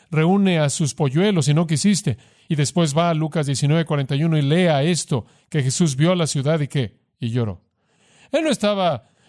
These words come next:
viendo ahí diciendo, "Son tan maravillosos, son todos irresistibles". Era compasión, era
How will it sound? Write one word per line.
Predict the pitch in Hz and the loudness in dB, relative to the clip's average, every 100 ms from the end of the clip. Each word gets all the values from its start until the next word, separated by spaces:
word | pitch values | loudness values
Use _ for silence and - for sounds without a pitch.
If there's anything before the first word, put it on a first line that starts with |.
| - | -4
viendo | 170 208 180 | -2 0 0
ahí | 196 226 | 0 2
diciendo, | 180 170 208 190 | 0 2 2 2
"Son | 147 233 214 | 0 -2 0
tan | 220 | 0
maravillosos, | 190 185 175 165 156 214 262 226 233 226 - - _ - | 0 2 0 0 -2 -2 -2 -2 0 -2 -2 -10 _ -12
son | - 202 233 214 - | -2 0 2 -2 -2
todos | 190 247 240 147 147 | -2 0 0 -2 -2
irresistibles". | 139 120 123 - 151 139 120 - _ _ _ - | -2 -4 -4 -4 0 0 0 -4 _ _ _ -2
Era | 147 | 0
compasión, | 151 135 139 127 - 131 101 - _ _ _ _ | 0 -2 -2 -2 0 0 -2 -10 _ _ _ _
era | 156 175 175 143 107 | 0 2 2 0 -4